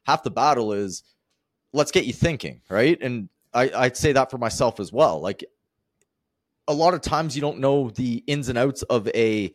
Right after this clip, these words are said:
particular topic because you've never pre-, been presented with another side of it, some, something that you haven't seen,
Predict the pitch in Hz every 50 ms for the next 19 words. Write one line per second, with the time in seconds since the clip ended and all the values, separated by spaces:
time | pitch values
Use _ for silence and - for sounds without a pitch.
0 | _ _ _ _ - 113 - 143 123 120 117 107 92 - - 104 117 127 165 -
1 | 170 180 - - - _ _ _ _ _ - 120 - - 135 127 123 123 107 -
2 | - _ _ _ - 123 123 147 151 135 143 - - 135 135 131 - - - 139
3 | 135 - 135 120 92 113 117 139 117 135 123 107 104 117 - - 117 110 123 117
4 | 117 98 - - - 120 117 127 127 110 101 78 85 78 - - _ - - -
5 | 139 139 139 131 - - - - 165 151 147 160 147 135 131 - 127 135 127 131
6 | 123 113 131 135 131 117 - - - - 165 160 143 135 131 127 120 113